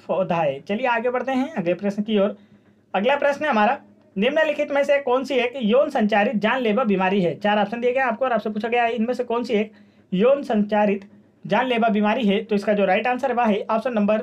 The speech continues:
तीन, एड्स। एड्स एक यौन संचारित जानलेवा बीमारी है। एड्स का फुल फॉर्म होता है एक्वायर्ड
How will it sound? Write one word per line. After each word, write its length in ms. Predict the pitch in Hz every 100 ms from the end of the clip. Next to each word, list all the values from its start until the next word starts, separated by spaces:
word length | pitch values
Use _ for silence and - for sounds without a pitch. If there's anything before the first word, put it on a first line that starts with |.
| -
तीन, 300 | 233 202 254 - 220
एड्स। 280 | 165 - - _ _ _ _ 214
एड्स 300 | 262 330 349
एक 320 | 214 226 - 185
यौन 240 | 233 294
संचारित 440 | 254 196 190 220 196
जानलेवा 400 | 214 254 226 208
बीमारी 360 | 196 208 277
है। 160 | 214 - -
एड्स 200 | 262 285
का 160 | - 240
फुल 160 | 196
फॉर्म 220 | 185 254 240
होता 180 | 226
है 220 | 254 208 - - _ -
एक्वायर्ड 440 | 208 214 226 285